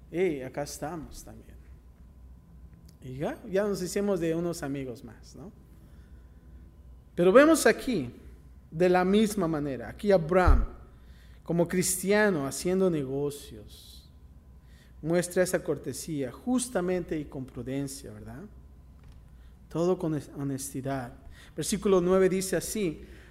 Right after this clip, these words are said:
"Para que me dé la cueva de Macpela, que tiene al extremo de su heredad, que por su justo precio me la dé, para posesión de sepultura en medio de vosotros".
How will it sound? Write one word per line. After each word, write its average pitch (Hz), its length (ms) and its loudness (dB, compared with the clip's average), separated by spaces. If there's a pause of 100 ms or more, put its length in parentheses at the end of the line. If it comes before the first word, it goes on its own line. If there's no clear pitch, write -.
(160)
"Para 208 260 6
que 226 140 2
me 202 180 6
dé 254 560 6
la 165 280 2
cueva 247 580 10
de 175 180 6
Macpela, 156 880 4 (640)
que 180 120 0
tiene 254 540 4
al 165 140 4
extremo 214 680 2
de 190 140 2
su 160 240 -2
heredad, 135 460 -2 (520)
que 202 140 8
por 214 180 12
su 214 160 0
justo 269 580 4
precio 247 540 8
me 165 160 2
la 135 140 0
dé, 147 580 2 (960)
para 180 300 8
posesión 202 720 4 (440)
de 180 140 4
sepultura 208 880 6
en 156 180 0
medio 175 340 2
de 151 140 2
vosotros". - 1040 -8